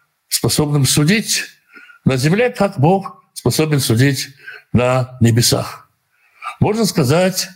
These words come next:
это тот наиболее, так сказать, подходящий комментарий, что Всевышний снова говорит к ангелам,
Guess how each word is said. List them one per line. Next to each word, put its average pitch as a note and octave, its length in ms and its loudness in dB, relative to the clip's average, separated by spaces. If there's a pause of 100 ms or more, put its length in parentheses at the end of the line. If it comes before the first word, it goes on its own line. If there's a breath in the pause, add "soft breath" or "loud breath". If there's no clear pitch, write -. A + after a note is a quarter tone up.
(460)
это - 200 -2
тот - 280 -2
наиболее, G#2 340 2
так - 140 -4
сказать, - 220 -2
подходящий C#3 460 -2
комментарий, F3 600 0 (280 loud breath)
что - 200 0
Всевышний G3+ 360 0
снова G3 240 0
говорит D#3 360 0
к - 60 -2
ангелам, C3+ 540 0